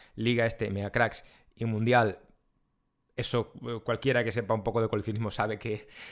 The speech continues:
es caótico, porque esas tres colecciones a la vez no, no pueden funcio-, yo creo que no pueden funcionar, porque es que un coleccionista español no va a hacer tres colecciones a la vez. Eh, y por tanto, porque, porque es mucho dinero. O sea,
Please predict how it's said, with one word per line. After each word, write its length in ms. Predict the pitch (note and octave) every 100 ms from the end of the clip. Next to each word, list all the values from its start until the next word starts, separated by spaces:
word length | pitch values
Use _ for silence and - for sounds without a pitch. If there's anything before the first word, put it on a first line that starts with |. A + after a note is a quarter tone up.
| -
es 160 | A#2+ -
caótico, 600 | A#2 G#2+ D3 D3 G#2+ G#2
porque 260 | G#2 -
esas 220 | G#2 A#2 -
tres 160 | A#2
colecciones 320 | A#2+ G2+ A2 G#2
a 40 |
la 80 | G2+
vez 240 | A#2 - -
no, 180 | A2
no 260 | A2 A#2+ A#2+
pueden 260 | C3+ D3 C3+
funcio-, 300 | B2 G#2+ G#2+
yo 200 | G#2+ C3+
creo 220 | B2+ F#3
que 100 | F#3+
no 100 | A#2
pueden 220 | A2 G#2+
funcionar, 460 | - G2 F#2+ F#2+ E2+
porque 180 | G2 G2+
es 80 | -
que 80 |
un 80 | C3+
coleccionista 440 | B2 A#2+ A#2 A2+ C3
español 340 | B2 A2+ C3
no 80 | A#2+
va 80 | A#2+
a 40 |
hacer 160 | B2 A2+
tres 240 | A#2+ A2+
colecciones 360 | - G#2+ G#2 G2
a 40 |
la 100 | F2+
vez. 160 | F#2+ F#2+ - - - - -
Eh, 400 | F#2+ F2+ - _ _ _ _ _ _ _ _ _ -
y 100 | G#2
por 200 | G2+ F2
tanto, 300 | G#2 A#2 A2
porque, 260 | G2 -
porque 240 | - - G2
es 100 | F#2+
mucho 260 | G2 -
dinero. 300 | F2 C#3+ C3+ -
O 20 |
sea, 180 | -